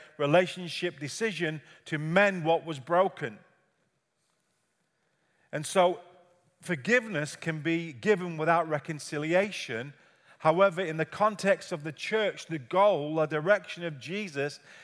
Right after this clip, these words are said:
is to, to give forgiveness and then to reconcile. You see, the thing is with forgiveness, I can forgive you as a brother or a sister,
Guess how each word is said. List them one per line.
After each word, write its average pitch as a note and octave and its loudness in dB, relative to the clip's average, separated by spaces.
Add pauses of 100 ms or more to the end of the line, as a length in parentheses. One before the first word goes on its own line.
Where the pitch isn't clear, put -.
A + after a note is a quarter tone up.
(180)
is E3+ 0
to, D#3 -8 (280)
to D3+ -6
give F#3 -2
forgiveness E3+ -4
and D#3 -6
then E3+ 0
to D3+ -8
reconcile. C3+ -6 (2250)
You E3+ -8
see, A3+ 0
the F#3 -4
thing A#3+ 0
is F#3 2
with F3 -6
forgiveness, F#3+ -4
I A#3 6
can G#3 -10
forgive F#3 -2
you E3 0
as D#3+ 4
a D3+ 0
brother F3+ 0
or D#3+ -2
a D3 -2
sister, D3 0